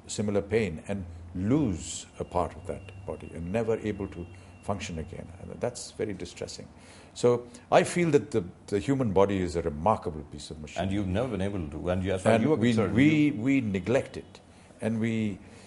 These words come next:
Speaker 1: we abuse it, and we really don't know what wonderful things it can do. I mean,
Speaker 2: और जहाँ तक आपका सवाल है, आज तक कभी आप डरे नहीं हैं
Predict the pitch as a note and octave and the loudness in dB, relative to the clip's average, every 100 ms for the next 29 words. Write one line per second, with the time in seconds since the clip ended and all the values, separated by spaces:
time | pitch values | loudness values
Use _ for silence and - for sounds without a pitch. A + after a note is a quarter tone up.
0 | - F2+ A2+ F2+ C2 A2+ C#3 - C#2 - | -8 0 2 2 2 2 2 0 -6 -12
1 | - - - - F#2+ G2+ F#2 G2+ G2 F#2+ | -18 -20 -20 -8 -4 -4 -2 -2 0 -2
2 | D#2+ D2+ - E2+ A2 C3 C3 G2+ A2 G#2+ | -4 -12 -16 -4 0 0 -2 2 2 2
3 | G2 G2+ F#2 G2 - G2+ G2 F#2 G2 F#2+ | -4 -4 0 -2 0 -4 -2 -6 -6 -8
4 | F2+ - F2+ F2 F#2+ - D#2 E2 F#2 F2+ | -8 -6 -6 -6 -10 -10 -12 -4 0 2
5 | F#2 F2+ F2+ - G2+ E2 D#2+ E2+ F#2 E2 | 4 6 4 4 -2 2 2 4 2 2
6 | F2+ E2 F2+ G#2 F2+ E2+ D#2+ E2+ E2+ E2+ | -2 -4 -2 2 2 2 -2 -2 -4 -6
7 | D2+ - D2 - | -8 -10 -12 -14